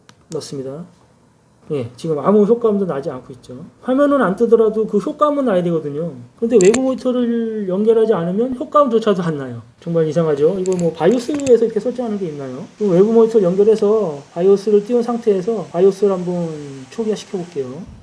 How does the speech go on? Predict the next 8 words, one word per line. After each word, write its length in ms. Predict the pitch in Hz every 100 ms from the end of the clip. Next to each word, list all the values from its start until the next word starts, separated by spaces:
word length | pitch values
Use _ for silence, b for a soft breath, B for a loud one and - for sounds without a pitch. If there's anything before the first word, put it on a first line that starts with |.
| _
바이오스 380 | - - 240 247
상에서 480 | 262 254 247 233 220
외부 280 | 185 190 240
모니터를 380 | 233 233 233 214
연결했을 560 | 175 202 214 247 277
때만 380 | - 226 220 202 175 175 - 214
이렇게 360 | 180 - 196 180 - _ _
뭐 260 | 185 170